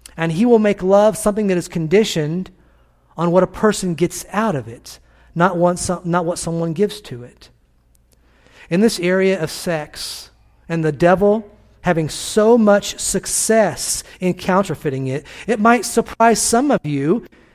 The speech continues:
if you've not spent a whole lot of time in the Bible, to see how many times this area of sexual sin is referenced. It is referenced again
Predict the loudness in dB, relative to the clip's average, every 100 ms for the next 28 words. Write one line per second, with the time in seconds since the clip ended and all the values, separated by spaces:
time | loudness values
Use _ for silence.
0 | _ -6 -2 0 2 2 0 2 2 2
1 | -2 2 4 6 4 2 -2 0 0 0
2 | 0 2 0 -2 -6 -20 -20 -10 -4 0
3 | 0 0 0 2 2 0 0 2 2 0
4 | -2 -2 -2 0 0 0 0 -2 0 -2
5 | -2 -2 -2 -2 -2 0 -2 -4 -14 -14
6 | -20 -20 _ _ _ _ _ _ _ _
7 | _ _ _ _ 2 4 4 4 2 -2
8 | -6 -8 -2 0 0 -2